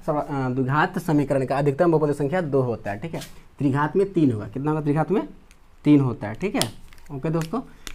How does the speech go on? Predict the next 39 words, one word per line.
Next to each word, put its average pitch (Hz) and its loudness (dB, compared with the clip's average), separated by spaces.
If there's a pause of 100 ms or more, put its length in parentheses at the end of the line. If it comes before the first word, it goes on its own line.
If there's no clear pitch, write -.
समझ 151 6
में 165 4
आ 165 2
गया 170 0
ना? 175 0 (160)
चलिए 123 0
आगे 127 0
next 143 -4
चलते 160 -4
हैं। 185 -8 (1160)
बहुपद 156 8 (180)
ए, 139 0
एक्स 156 -4
स्क्वायर 160 4
माइनस 147 0 (120)
तीन 151 0
वाई 156 0
plus 147 -2
one 151 0 (340)
into 147 2 (140)
x 139 -4
square, 147 -2 (280)
सॉरी, 123 -2
एक्स 143 -4
पर 165 -2
पाँच 151 0
पावर 151 -2
माइनस 143 -2
चार 143 0
वाई 143 0
पर 139 -4
तीन 151 -2
पावर 139 -2
प्लस 139 -2
वाई 147 -2
स्क्वायर 139 -4
प्लस 160 -6
थ्री 139 0
वाई 113 0